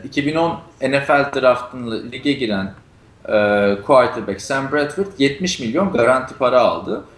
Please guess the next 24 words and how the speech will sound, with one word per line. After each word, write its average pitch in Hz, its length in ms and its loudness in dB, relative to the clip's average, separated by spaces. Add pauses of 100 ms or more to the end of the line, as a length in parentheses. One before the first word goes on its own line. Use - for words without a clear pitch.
(180)
Sonra 180 340 -2
bu 151 100 2
lockout 165 360 4
sonrası 113 480 -6
görüşmeler 123 580 -2
uzadıkça 131 520 -4
uzadı 139 420 -4
ve 156 80 2
yeni 139 320 0
yapılandırılan 107 960 2 (160)
iş - 200 -6
görüş-, 143 420 -2
toplu 120 280 0
iş 190 80 0
sözleşmesiyle 113 840 -2
beraber 101 500 2 (460)
bir 233 80 4
sonraki 147 540 0
yılın 113 420 0 (380)
ilk 110 160 4
sıra 135 240 0
seçimi 104 600 0 (560)
Cam 143 360 0
Newton 254 360 -8